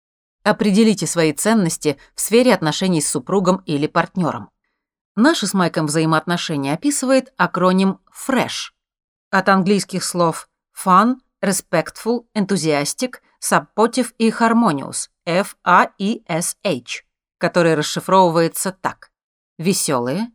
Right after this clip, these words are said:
уважительные, оптимистичные, поддерживающие и гармоничные. Именно этими ценностями мы руководствуемся. Я бы рекомендовала вам придумать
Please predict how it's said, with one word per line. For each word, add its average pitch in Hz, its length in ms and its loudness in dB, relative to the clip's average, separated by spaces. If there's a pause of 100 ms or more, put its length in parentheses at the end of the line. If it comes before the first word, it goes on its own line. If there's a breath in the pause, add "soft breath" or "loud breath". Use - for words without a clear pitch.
(220)
уважительные, 190 920 0
оптимистичные, 233 960 -4 (240 loud breath)
поддерживающие 233 1080 0
и - 200 -4
гармоничные. 190 880 0 (400)
Именно 196 480 2
этими 156 340 -4
ценностями 160 720 -4 (200 soft breath)
мы 190 180 2
руководствуемся. 139 960 -2 (400)
Я 202 240 2
бы 185 100 0
рекомендовала 175 720 2
вам 175 180 2
придумать 190 500 -2